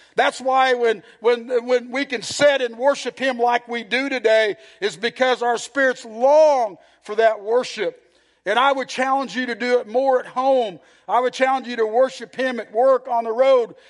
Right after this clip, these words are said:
however it may be. I remember working for Gary Dunn when I was just out of high school. And Gary had land everywhere, and he'd put me out in the middle of nowhere on a cabless tractor, and I would just worship the Lord and thank Him a lot of times.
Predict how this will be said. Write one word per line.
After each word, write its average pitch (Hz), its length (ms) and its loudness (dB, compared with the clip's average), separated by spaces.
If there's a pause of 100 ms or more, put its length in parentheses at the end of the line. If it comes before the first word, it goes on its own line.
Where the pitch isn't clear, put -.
however 254 440 2
it 247 60 -8
may 247 220 0
be. 240 320 0
I 233 80 4
remember 247 300 0
working 226 340 2
for 202 140 -10
Gary 233 280 0
Dunn 233 340 0
when 214 100 -4
I 233 200 2
was 185 180 -10
just 226 220 -8
out 240 160 0
of 190 60 -2
high 220 200 0
school. 185 540 -6 (440)
And 190 180 -2
Gary 247 320 2
had 226 220 -2
land 240 320 0
everywhere, 240 500 2
and 220 100 -4
he'd 190 160 -12
put 269 220 -4
me 233 80 -8
out 254 160 0
in - 60 -16
the 202 60 -4
middle 226 300 0
of 202 60 -10
nowhere 240 500 2
on 202 120 2
a 175 60 -6
cabless 233 520 -2
tractor, 233 560 -2 (340)
and 196 160 2
I 254 200 4
would 220 180 -2
just 214 220 -8
worship 233 420 0
the 240 80 -10
Lord 233 300 2
and 196 140 -4
thank 226 260 0
Him 226 240 -2
a 185 40 0
lot 202 240 0
of 208 100 -8
times. 202 440 -2